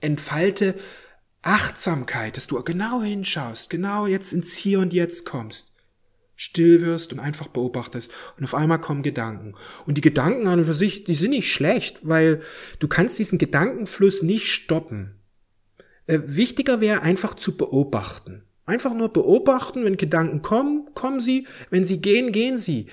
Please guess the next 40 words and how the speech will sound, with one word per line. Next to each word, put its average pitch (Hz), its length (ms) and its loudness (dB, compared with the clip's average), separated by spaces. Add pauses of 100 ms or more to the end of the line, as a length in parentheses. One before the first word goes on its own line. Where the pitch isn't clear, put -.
(240)
Weil 165 80 4
das 185 180 4
wirst 226 200 0
du 233 60 2
nämlich 202 380 0
sehen, 220 320 0
je 180 140 2
mehr 160 220 2
du 226 120 0
Beobachter 175 920 2
wirst, - 440 -6 (320)
dann 156 220 2
siehst 175 480 2
du, 190 100 2
dass 156 240 2
Gedanken 123 600 0
kommen 110 340 -4
und 101 260 -10
gehen. 98 420 -8 (280)
Dann 165 140 2
siehst 196 340 2
du, 214 60 0
dass 185 180 4
es 185 140 0
da 185 100 0
einen 185 100 2
Fluss 233 500 2
gibt, - 320 0 (440)
der 180 160 6
mal 175 440 4
Flut, 262 600 4
mal 156 260 4
Ebbe, 233 460 0
mal 165 240 -2
mehr, 220 400 0
mal 160 340 0
weniger. 220 800 -2
Und 165 140 -2
das 185 80 2
ist - 240 -4